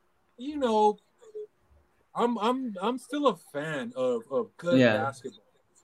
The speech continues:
Speaker 1: of highlight
Speaker 2: Mm-hmm.
Speaker 1: plays. I wanna see good basketball, highlight plays,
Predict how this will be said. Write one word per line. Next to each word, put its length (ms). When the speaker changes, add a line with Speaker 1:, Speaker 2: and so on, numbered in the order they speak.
Speaker 1:
of 180
highlight 480
Speaker 2:
Mm-hmm. 100
Speaker 1:
plays. 320
I 80
wanna 400
see 440
good 300
basketball, 640
highlight 560
plays, 640